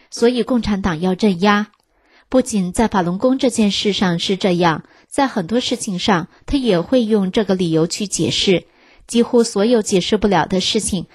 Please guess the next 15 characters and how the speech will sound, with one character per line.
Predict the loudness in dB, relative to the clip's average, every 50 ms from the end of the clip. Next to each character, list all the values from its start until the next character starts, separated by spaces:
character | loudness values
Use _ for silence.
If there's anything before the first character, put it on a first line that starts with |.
| _ _ -4
她 | -2 0 0
都 | 2 2 0 0
在 | 0 0 0 0
用 | 0 0 0 -2 0
这 | 0 0 0
个 | 0 0
理 | 0 0 0 0
由， | 0 2 0 0 -2 -4 _ _ _ _ -8 -2
而 | -2 0
真 | 0 0 0 0
正 | 2 0 0
的 | 0 0
原 | 0 0 -2 0 0
因 | 0 0 0
是 | 0 0 0 2 0 0